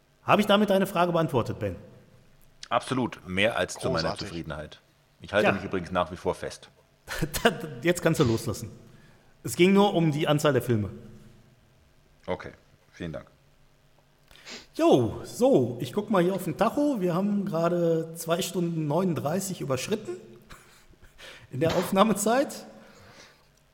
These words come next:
Speaker 1: Ja, ich glaube, wenn ich so auf unseren Aufnahmeplan gucke, sehe ich jetzt eigentlich keine weiteren offenen Themen. Habt ihr sonst noch was?
Speaker 3: Nö, eigentlich nicht.
Speaker 2: Mir bleibt eigentlich nur, mich, ähm,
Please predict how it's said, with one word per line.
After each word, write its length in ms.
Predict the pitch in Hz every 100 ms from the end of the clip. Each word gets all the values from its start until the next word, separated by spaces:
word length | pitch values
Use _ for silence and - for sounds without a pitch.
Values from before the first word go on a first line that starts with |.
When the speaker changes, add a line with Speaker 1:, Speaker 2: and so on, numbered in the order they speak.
| _ _ _
Speaker 1:
Ja, 300 | 226 220 104 - - - - - - 170
ich 120 | -
glaube, 580 | 165 196 208 208 196 208 - - - - 143
wenn 160 | 170
ich 120 | 180
so 160 | - 170
auf 120 | 170
unseren 240 | 175 160 156
Aufnahmeplan 840 | 160 180 160 147 139 143 160 226
gucke, 440 | 247 247 254 254 196
sehe 280 | 123 147
ich 100 | 196 190
jetzt 320 | 190 - - -
eigentlich 720 | 135 175 208 - 196 - - -
keine 340 | - 143 190 175
weiteren 320 | 147 - 180
offenen 320 | 180 - 190
Themen. 500 | 185 294 226 120 - - - - -
Habt 200 | 226 -
ihr 100 | 170
sonst 220 | 123 120
noch 160 | 123 98
was? 280 | 101 - - - - - - _ _ _ _ - - _ _ _ _ -
Speaker 3:
Nö, 260 | 277 165 104 _ _ -
eigentlich 320 | 131 123 160
nicht. 320 | 196 185 - - _ _ _ _ _
Speaker 2:
Mir 180 | - 101
bleibt 280 | 95 123 -
eigentlich 300 | 98 98 85
nur, 220 | 87 92
mich, 340 | 90 85 - -
ähm, 460 | 80 80 78 76